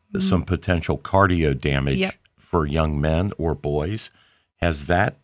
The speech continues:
Speaker 2: also been used, possibly?
Speaker 1: Um, yes. So I've had some, again, that I have not heard back on,
Speaker 2: Okay.
Speaker 1: um, that have cited that concern. Really, the ones that I've heard back on are from the private schools who, you know, instituted this mandate over the summer.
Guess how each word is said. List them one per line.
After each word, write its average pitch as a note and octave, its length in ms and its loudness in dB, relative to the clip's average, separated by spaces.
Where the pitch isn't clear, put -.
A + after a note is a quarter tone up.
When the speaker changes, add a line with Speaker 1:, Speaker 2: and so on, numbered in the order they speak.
Speaker 2:
also D2 340 -2
been B1 260 -4
used, A#1 320 -8
possibly? - 540 -10
Speaker 1:
Um, F3 560 0
yes. G3+ 580 -4
So F3 240 2
I've F#3 260 4
had G#3 260 4
some, A3 320 6
again, G#3+ 440 6
that G#3+ 160 6
I A3+ 100 4
have G3+ 180 4
not F#3 280 2
heard F3+ 200 2
back F3+ 300 2
on, F3 340 2
Speaker 2:
Okay. - 280 0
Speaker 1:
um, F3 340 2
that F3+ 160 2
have E3+ 140 -2
cited F#3 420 0
that - 220 0
concern. G3+ 680 2
Really, A#3+ 300 8
the G#3 120 8
ones G3+ 560 4
that F#3+ 160 2
I've F3 160 2
heard G3+ 300 2
back F#3 300 2
on F3 180 2
are F3 120 0
from F3+ 280 0
the E3 80 -2
private F#3 440 0
schools F3 640 0
who, E3+ 540 0
you F3+ 120 -4
know, D#3+ 160 -2
instituted E3+ 580 -2
this E3 200 -2
mandate E3+ 380 -2
over E3+ 200 -6
the - 120 -8
summer. G3+ 600 4